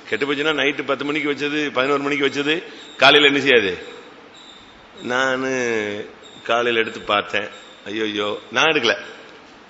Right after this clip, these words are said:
காலையில எனக்கு காஃபி வரும்போது அவங்க கண்டுபிடிச்சிட்டாங்க, சிஸ்டர்ஸ் வந்துட்டு,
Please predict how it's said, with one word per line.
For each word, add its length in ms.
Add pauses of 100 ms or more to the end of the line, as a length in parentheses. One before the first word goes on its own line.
காலையில 400
எனக்கு 220
காஃபி 300
வரும்போது 400 (440)
அவங்க 220
கண்டுபிடிச்சிட்டாங்க, 580 (1300)
சிஸ்டர்ஸ் 380
வந்துட்டு, 360